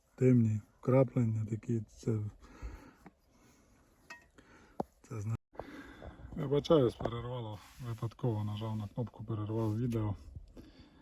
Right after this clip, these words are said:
Е, ось розрізав я плоди, е, кісточка в них вільна. Ну,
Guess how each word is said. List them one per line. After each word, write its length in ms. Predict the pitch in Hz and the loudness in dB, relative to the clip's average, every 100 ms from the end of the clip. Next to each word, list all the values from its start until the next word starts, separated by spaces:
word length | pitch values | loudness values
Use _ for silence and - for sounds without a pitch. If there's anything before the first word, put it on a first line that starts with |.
| - _ _ 143 | -20 _ _ -8
Е, 360 | 113 113 113 101 - - - - - _ _ - | -4 0 0 -2 -10 -20 -20 -20 -20 _ _ 2
ось 340 | 135 123 - - - - - | 4 4 -4 -20 -20 -16 -2
розрізав 580 | 127 131 151 131 120 | 0 8 10 10 8
я 140 | 127 123 | 8 6
плоди, 460 | - 123 143 151 104 - _ - - - - - - - - _ - 151 | 4 4 8 6 4 -6 _ -20 -20 -20 -20 -20 -20 -20 -20 _ -18 -10
е, 400 | 113 110 110 113 110 98 98 - | -4 0 0 -2 -6 -10 -14 2
кісточка 500 | 143 127 120 107 - | 2 4 2 2 4
в 80 | 113 | 6
них 200 | 123 101 - - | 6 4 -2 -4
вільна. 540 | 139 139 135 117 98 - - - - - - | 2 8 8 8 4 -4 -14 -20 -20 -8 2
Ну, 280 | 139 110 | 4 4